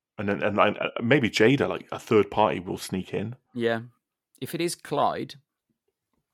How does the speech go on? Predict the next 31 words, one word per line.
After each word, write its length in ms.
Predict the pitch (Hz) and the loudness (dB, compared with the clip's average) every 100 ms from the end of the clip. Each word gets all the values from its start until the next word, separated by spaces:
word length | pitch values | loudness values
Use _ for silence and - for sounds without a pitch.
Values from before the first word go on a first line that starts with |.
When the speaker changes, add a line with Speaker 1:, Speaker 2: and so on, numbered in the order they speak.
| _ _ - | _ _ -8
Speaker 2:
then 140 | 110 | -6
Gabe's 300 | 107 113 104 | -2 -4 -4
gonna 140 | 110 98 | -6 -4
die 200 | 104 95 | -2 -2
before 240 | 90 95 | -4 -10
the 100 | 90 | -10
end. 180 | 87 82 _ _ _ _ _ _ _ _ _ _ | -12 -18 _ _ _ _ _ _ _ _ _ _
Speaker 1:
He 60 | 101 | -6
would 80 | 98 | -2
have 220 | 110 - | -2 -4
to. 180 | 98 - _ _ | -14 -14 _ _
Speaker 2:
Yeah, 220 | 101 95 - _ | -12 -10 -12 _
he'd 160 | 107 95 | -12 -12
have 120 | - | -12
to. 140 | 87 - _ _ _ _ _ _ _ _ _ _ _ _ _ _ _ _ _ _ _ | -20 -20 _ _ _ _ _ _ _ _ _ _ _ _ _ _ _ _ _ _ _
Speaker 1:
Because 480 | 101 - 95 90 - | -8 -2 -2 -2 -12
he's 180 | - - | -14 -10
too 180 | - 98 | -6 -6
strong. 420 | - 101 92 101 _ _ - | -4 -4 -4 -10 _ _ -20
Speaker 2:
Yeah. 180 | 98 - _ _ _ - | -20 -20 _ _ _ -6
Speaker 1:
And 200 | 101 - | -6 -4
Clyde 300 | - 104 98 | -2 -2 -2
would 100 | 92 | -6
take 260 | - 95 - | -4 -4 -4
him 100 | 90 | -8
as 80 | - | -6
far 200 | 95 90 | -6 -6
as 100 | 95 | -8
he 180 | 98 _ _ _ | -14 _ _ _
needs 360 | 107 101 98 - | -6 -4 -4 -8
him. 200 | 101 | -14